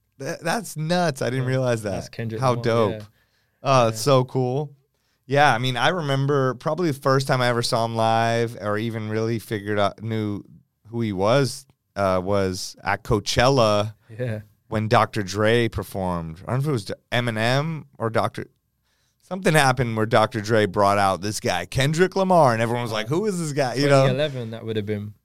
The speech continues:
Speaker 1: Yeah, I remember
Speaker 2: Yeah.
Speaker 1: being there. I was watching. I'm like, and then it was, like, from there, it was just, like, rocket ship.
Speaker 2: Crazy.
Speaker 1: He killed it.
Speaker 2: The industry hugged him, man.
Speaker 1: Yeah.
Speaker 2: But I met this guy in two thousand seven, bro.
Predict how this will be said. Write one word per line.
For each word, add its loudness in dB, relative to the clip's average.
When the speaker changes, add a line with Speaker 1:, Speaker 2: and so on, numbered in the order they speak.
Speaker 1:
Yeah, 6
I 0
remember 0
Speaker 2:
Yeah. -8
Speaker 1:
being -2
there. -2
I 0
was -6
watching. -8
I'm -16
like, -16
and -8
then -6
it -10
was, -8
like, -6
from -8
there, -2
it -12
was -12
just, -8
like, -8
rocket -8
ship. -8
Speaker 2:
Crazy. -10
Speaker 1:
He -6
killed 0
it. -2
Speaker 2:
The -6
industry 0
hugged -2
him, -4
man. -10
Speaker 1:
Yeah. 0
Speaker 2:
But -2
I 0
met -4
this -4
guy -2
in -2
two -4
thousand 2
seven, 4
bro. -6